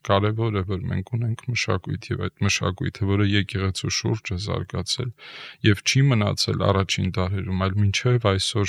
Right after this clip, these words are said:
շարունակում է զարգանալ տարբեր արտահայտություններ, նկարչության, երաժշտության,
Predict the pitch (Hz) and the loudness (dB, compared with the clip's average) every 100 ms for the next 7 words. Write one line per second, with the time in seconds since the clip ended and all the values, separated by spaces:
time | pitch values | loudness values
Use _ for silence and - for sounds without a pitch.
0 | - 92 95 104 107 - 98 98 98 98 | 2 2 2 0 -2 0 2 2 2 0
1 | 98 117 113 107 101 _ - - - - | 0 0 0 -2 -4 _ -20 -20 -10 -2
2 | 95 110 117 101 90 - 92 95 92 90 | -2 2 2 2 -2 -2 0 0 -2 -8
3 | - 98 92 113 117 113 113 - 113 - | -4 -4 0 0 0 0 0 -2 -6 -2
4 | 101 101 107 110 110 110 107 - 110 - | -2 0 0 0 0 -2 -4 -6 -6 0
5 | 104 104 | 2 2